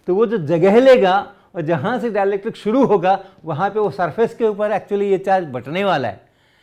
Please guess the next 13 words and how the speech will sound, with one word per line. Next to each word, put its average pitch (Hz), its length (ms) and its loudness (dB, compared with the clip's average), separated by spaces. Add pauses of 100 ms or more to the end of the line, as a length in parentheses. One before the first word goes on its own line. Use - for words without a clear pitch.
(640)
लेकिन 170 240 0
हमने 185 320 -2
चूँकि 202 380 0
उसके 196 320 0
लिए 196 240 2
स्कोप 240 320 -2
नहीं 233 120 0
छोड़ा 190 260 -2
है, 175 120 2
आइडियलाइजेशन 175 720 -2
कर 190 160 -2
दिया 160 260 0
है, 156 240 -4